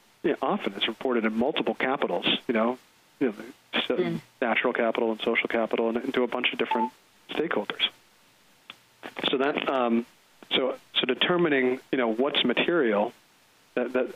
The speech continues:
Speaker 1: I, you know, I would argue that what, that, uh, if the company has done, uh, done a, done a good job of determining what's, you know, ranking and prioritizing, that, that, that the, the most material items ought to be the ones that they should pursue for assurance.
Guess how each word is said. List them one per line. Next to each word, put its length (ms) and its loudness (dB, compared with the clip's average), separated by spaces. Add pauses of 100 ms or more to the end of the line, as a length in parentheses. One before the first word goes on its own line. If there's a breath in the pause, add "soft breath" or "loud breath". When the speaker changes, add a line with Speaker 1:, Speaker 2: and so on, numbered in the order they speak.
(120)
Speaker 1:
I, 180 0
you 120 2
know, 120 2
I 120 4
would 160 2
argue 400 2
that 140 0
what, 180 -2 (220)
that, 120 0 (840 loud breath)
uh, 180 2
if 120 0
the 80 -2
company 320 2
has 120 2
done, 280 2
uh, 340 2 (160)
done 160 -2
a, 40 -2
done 200 -2
a 40 -6
good 120 -2
job 180 2
of 120 -4
determining 400 -2
what's, 240 2 (220)
you 100 2
know, 140 0
ranking 440 0
and 80 -2
prioritizing, 760 0
that, 160 -4
that, 220 -2
that 180 -4
the, 60 0
the 160 -4
most 260 0
material 600 2 (540)
items 360 0 (180)
ought 180 -4
to 80 -2
be 120 2
the 100 2
ones 300 -4
that 140 -2
they 120 -2
should 200 -2
pursue 300 0
for 200 -4
assurance. 420 -2